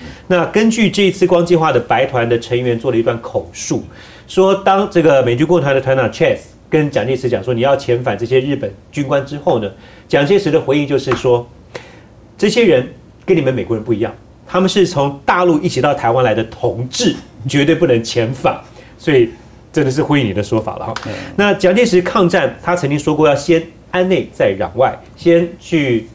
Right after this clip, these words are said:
Speaker 1: 围剿共匪，
Speaker 2: 啊。
Speaker 1: 然后再去打日本鬼子哈。那他的立场当时就被质疑过，你这样做法对不对？
Speaker 2: 对，没错。嗯。
Speaker 1: 那你怎么观察蒋介石？他亲美反共是唯一的生路吗？或许也包括你讲的，还要亲美反共，还有哈日。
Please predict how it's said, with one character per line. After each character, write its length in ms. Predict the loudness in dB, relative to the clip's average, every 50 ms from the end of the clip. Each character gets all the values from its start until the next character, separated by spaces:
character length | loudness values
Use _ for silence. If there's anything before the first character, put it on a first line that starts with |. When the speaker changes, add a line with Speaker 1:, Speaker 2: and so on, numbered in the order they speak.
| -20 -10 -2
Speaker 1:
围 100 | 0 0
剿 120 | 0 0 0
共 200 | 0 -2 -2 -4
匪， 220 | -6 -14 -14 -14 -16 -20 -18
Speaker 2:
啊。 160 | -16 -14 -6
Speaker 1:
然 100 | -4 -2
后 140 | 0 0 0
再 180 | 0 0 -2 -2 -6
去 160 | -10 -6 -6 -4
打 160 | -4 -4 -6 -4
日 100 | -4 -4
本 100 | -4 -4
鬼 180 | -8 -12 -14
子 220 | -12 -14 -14 -14 -14 -14
哈。 140 | -18 -20 -20 -20 -20 -20 -20 -20 -20 -18 -8
那 380 | -4 -2 0 0 0 0 -2 -4 -6 -12 -20 -20 -20 -8
他 140 | -2 0 2
的 80 | 2 4
立 120 | 4 2
场 160 | 2 0 -2
当 160 | -2 -2 -2 -2
时 80 | 0
就 120 | 0 0 2
被 160 | 2 0 0
质 200 | -2 -8 -8 -6
疑 80 | -6
过， 160 | -2 -2 -2 -4
你 120 | -4 -4
这 80 | -4 -4
样 40 |
做 140 | -2 -2 -4
法 100 | -6 -6 -10 -2 0
对 100 | 0 0
不 100 | 0 -2
对？ 160 | -2 -2 -2
Speaker 2:
对， 20 | -2
没 20 |
错。 60 | -4 -14 -18
嗯。 60 | -18 -16 -16 -16 -16 -8 -2
Speaker 1:
那 100 | 0 2
你 140 | 2 4
怎 80 | 4 2
么 60 | 2
观 160 | 4 2 2
察 160 | 2 0 -2 -2
蒋 200 | -2 -2 -4 -2
介 160 | 0 0 0
石？ 280 | 0 -2 -6 -10 -10
他 280 | -6 -4 -4 -2 -2 -4 -6 -14 -20 -20 -20 -20 -16
亲 240 | -10 -2 0 2 2
美 200 | 2 2 -2 -4 -8 -20 -20 -20 -10 -6
反 160 | -6 -6 -6 -4
共 260 | -2 0 -2 -2 -4 -12 -20 -20
是 200 | -10 -2 0 0
唯 200 | 0 0 -2 -2
一 80 | -2 -2
的 80 | -2
生 180 | -4 -4 -6 -4
路 120 | -4 -6
吗？ 180 | -6 -8 -10 -12 -18 -20 -20 -16 -4
或 140 | 0 0 0
许 120 | 2 0
也 60 | -2
包 140 | 0 0 0
括 100 | 0 0
你 80 | -2 -2
讲 160 | -2 -6 -8
的， 80 | -10 -14 -18 -12
还 100 | -6 -2
要 160 | -2 -2 -2 -4 -12 -20 -20 -20 -14
亲 120 | -8 -4 -2
美 120 | -2 -2
反 160 | -4 -6 -6
共， 100 | -6 -6
还 60 | -6
有 60 | -6 -8
哈 200 | -8 -8 -8 -6
日。 220 | -8 -8 -12 -14